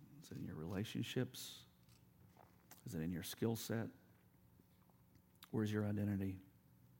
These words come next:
How much freedom and how much joy and how much peace, and what an awesome sound of hearing that pressure release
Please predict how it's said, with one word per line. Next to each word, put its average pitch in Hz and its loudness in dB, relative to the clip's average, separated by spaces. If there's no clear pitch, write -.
How - 0
much 120 4
freedom 101 2
and 104 2
how 107 4
much 107 2
joy 107 2
and 104 0
how 101 4
much 101 2
peace, 120 2
and 95 2
what 127 2
an 104 6
awesome 117 4
sound 117 2
of 98 0
hearing 104 2
that 101 -2
pressure 101 -2
release 98 -2